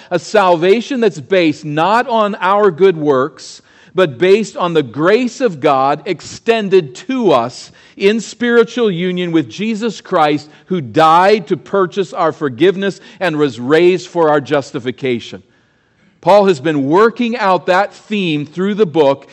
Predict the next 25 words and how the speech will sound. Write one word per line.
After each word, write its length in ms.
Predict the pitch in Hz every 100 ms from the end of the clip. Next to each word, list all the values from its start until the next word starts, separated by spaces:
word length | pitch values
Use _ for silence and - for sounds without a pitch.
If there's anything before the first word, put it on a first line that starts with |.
| -
and 180 | 175 156
now 220 | 160 185
he 180 | 202 214
says, 440 | 185 - 175 156 - -
"What 340 | 147 175 220
shall 280 | - 226 202
we 180 | 185 180
say 340 | - 196 175
to 80 | 170
these 280 | 151 151 -
things? 440 | 165 147 113 104 - -
How 320 | 175 196 233
do 120 | 233
we 220 | 220 214
conclude 920 | - 202 165 - 202 190 165 131 110 - _
on 220 | - 151
these 280 | 135 127 120
things?" 640 | - 123 104 95 110 - _ _ _ _ _ _ _ _ _ _ _ _ _ _ _ _
Romans 560 | 123 151 180 214 226 214 -
eight, 540 | 151 107 117 _ _ _ _ _ _ _ _ _ _ _ -
the 140 | 139
we. 440 | 123 131 107 80 _ _ _ _ _ _ -
Who's 240 | 143 120
the 100 | 131
we? 300 | 117 90 85